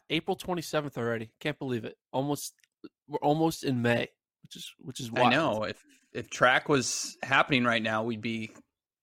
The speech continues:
Speaker 2: preparing to get ready for conference meets coming up already. The, the season would have, at least in the N C double A portion of it, would have been, uh, more than halfway done.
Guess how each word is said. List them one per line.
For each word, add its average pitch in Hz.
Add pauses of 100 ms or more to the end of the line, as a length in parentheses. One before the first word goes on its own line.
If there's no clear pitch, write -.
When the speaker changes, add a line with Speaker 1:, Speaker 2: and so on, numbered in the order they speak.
(140)
Speaker 2:
preparing 131
to 117
get 117
ready 120
for 107
conference 127
meets 98 (140)
coming 113
up 95
already. 90
The, 90
the 110
season 135
would 110
have, 107 (1200)
at 120
least 120
in 120
the 110
N 110
C 113
double 110
A 127
portion 113
of 95
it, 104
would 107
have 95
been, 98
uh, 95
more 120
than 113
halfway 113
done. 120